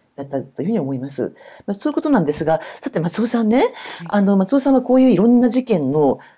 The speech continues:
Speaker 1: 渦中にあったわけですけれども、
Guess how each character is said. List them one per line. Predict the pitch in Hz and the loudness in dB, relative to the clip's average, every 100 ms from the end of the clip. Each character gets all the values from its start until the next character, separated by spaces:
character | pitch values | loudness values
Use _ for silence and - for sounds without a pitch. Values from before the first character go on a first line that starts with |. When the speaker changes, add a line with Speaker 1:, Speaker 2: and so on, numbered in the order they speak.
| _ | _
Speaker 1:
渦 | - | -8
中 | 180 - 226 | -4 0 2
に | 214 | 2
あ | |
っ | 208 214 _ | 2 -2 _
た | 143 120 - _ _ | -2 -2 -6 _ _
わ | 165 | -4
け | 156 | -2
で | 131 | -4
す | 127 | -4
け | 131 | -6
れ | |
ど | 117 | -4
も、 | 123 135 123 | -2 0 0